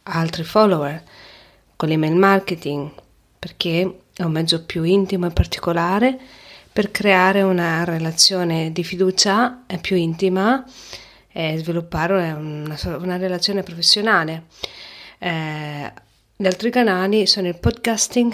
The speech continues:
<laughs> questo con la voce, per creare appunto una relazione con la voce, un interesse. Poi,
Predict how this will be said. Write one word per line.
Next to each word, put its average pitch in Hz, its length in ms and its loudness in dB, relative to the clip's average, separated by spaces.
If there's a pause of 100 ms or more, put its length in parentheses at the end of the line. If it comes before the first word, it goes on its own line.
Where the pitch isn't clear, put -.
<laughs> - 120 -8
questo 165 440 -2
con 185 160 -2
la 180 100 2
voce, 175 560 0 (400)
per - 180 -10
creare 156 640 -6 (400)
appunto 180 400 -4
una 190 160 0
relazione 170 600 2
con 160 120 -10
la 156 60 -8
voce, 175 340 2
un 147 80 -6
interesse. 214 800 -2 (640)
Poi, 208 500 4